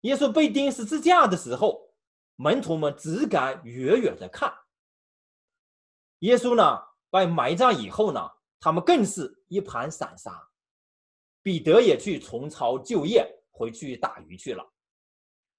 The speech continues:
可是，从使徒行传和教会历史，我们知道，从前迫害基督徒的保罗，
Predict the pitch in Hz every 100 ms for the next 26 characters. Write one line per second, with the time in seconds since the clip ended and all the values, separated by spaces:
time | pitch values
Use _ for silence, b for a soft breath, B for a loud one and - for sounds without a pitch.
0 | _ _ _ _ _ _ _ _ - 226
1 | 226 330 - - _ _ _ _ _ _
2 | _ _ _ _ _ _ _ - 330 311
3 | 202 254 339 220 196 233 240 147 190 196
4 | 330 311 196 240 190 - - 233 311 214
5 | - 107 104 - 113 131 147 143 160 -
6 | _ _ _ _ _ _ _ _ _ _
7 | _ _ _ - 190 320 349 202 185 196
8 | - 285 196 196 160 254 247 254 151 170
9 | - 156 165 87 135 - _